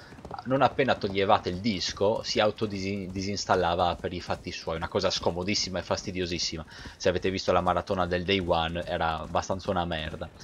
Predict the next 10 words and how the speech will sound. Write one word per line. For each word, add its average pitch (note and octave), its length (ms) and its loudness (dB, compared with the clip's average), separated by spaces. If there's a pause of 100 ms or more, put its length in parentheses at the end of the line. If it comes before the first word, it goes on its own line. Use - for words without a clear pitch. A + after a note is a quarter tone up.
(260)
perché - 220 -2
dovevo G2 300 4
installare F#2+ 680 8
un G2+ 160 2
gioco F#2 360 4
mentre F2+ 320 0
ne F2 80 0
giocavamo E2+ 480 2
un E2+ 120 -4
altro, D#2 420 -8